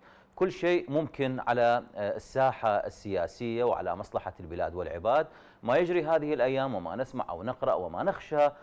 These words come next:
أو نتوقع، فإن الكرة أمست في ملعب الإطار التنسيقي، شاء من شاء وأبى من أبى، فلا عذر ولا اعتذار ولا مبرر يقبل من قادة الإطار، وعليهم أن، آه،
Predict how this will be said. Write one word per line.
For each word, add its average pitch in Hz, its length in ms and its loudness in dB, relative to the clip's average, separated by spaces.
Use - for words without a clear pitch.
أو 208 180 4
نتوقع، 120 640 4
فإن 123 240 0
الكرة 156 540 0
أمست 151 440 -2
في 117 160 -6
ملعب 123 340 -2
الإطار 98 380 0
التنسيقي، 82 640 -12
شاء 110 280 0
من 123 160 -6
شاء 123 360 -2
وأبى 98 440 0
من 87 200 -8
أبى، 78 300 -8
فلا 123 260 4
عذر 98 360 -2
ولا 104 240 0
اعتذار 104 600 2
ولا 107 340 2
مبرر 107 500 2
يقبل 143 480 2
من 110 160 -2
قادة 180 400 4
الإطار، 117 420 4
وعليهم 127 560 -2
أن، 107 260 -2
آه، 98 220 0